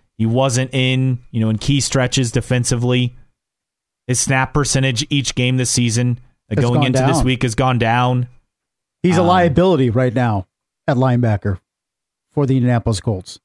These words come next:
Speaker 1: Three tackles yesterday. He's fourth in tackles on the team. No sacks, one tackle for loss, no forced fumbles. That's his calling card, calling card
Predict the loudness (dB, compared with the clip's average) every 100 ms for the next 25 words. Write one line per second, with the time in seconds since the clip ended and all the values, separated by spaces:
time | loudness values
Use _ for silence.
0 | _ -2 0 2 0 0 0 0 0 0
1 | -2 0 0 0 -2 0 0 0 -2 -2
2 | 0 0 0 0 0 -2 -4 -2 0 0
3 | 0 -2 -8 _ _ -2 0 0 0 0
4 | -2 -6 -8 -2 -2 0 0 0 -2 0
5 | 0 0 0 -4 -2 0 0 0 0 0
6 | 0 0 0 -2 -2 -2 -4 -2 -2 -2
7 | -2 -2 -4 -6 -14 _ _ -4 -2 0
8 | -2 -2 -2